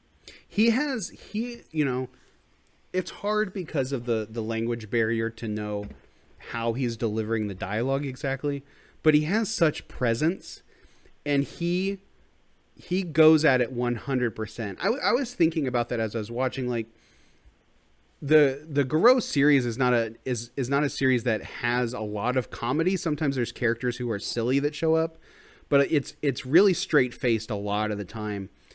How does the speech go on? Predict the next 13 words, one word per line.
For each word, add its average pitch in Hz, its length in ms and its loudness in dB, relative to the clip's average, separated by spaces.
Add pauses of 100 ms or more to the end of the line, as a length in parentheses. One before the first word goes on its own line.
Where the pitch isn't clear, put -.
(340)
And 113 520 -2
the, 113 480 -2
the 123 100 -2
guy 135 200 2
playing 147 300 0
Koga 117 340 0
really 127 420 6
sells 95 400 -6
it. 71 220 -16
And 120 160 0
he, 131 260 0 (460)
he, 151 280 -2
he's, 131 480 -10